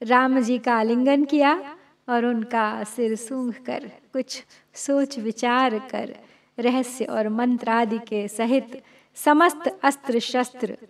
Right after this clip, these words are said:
प्रीतिपूर्वक अभिराम राम को प्रदान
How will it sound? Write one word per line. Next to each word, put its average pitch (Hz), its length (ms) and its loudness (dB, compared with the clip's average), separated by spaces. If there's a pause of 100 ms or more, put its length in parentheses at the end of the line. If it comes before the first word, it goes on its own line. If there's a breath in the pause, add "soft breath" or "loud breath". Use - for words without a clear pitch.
(180)
प्रीतिपूर्वक 262 840 -4 (960)
अभिराम 254 760 6 (340)
राम 226 420 2
को 254 180 -2 (540)
प्रदान - 500 -6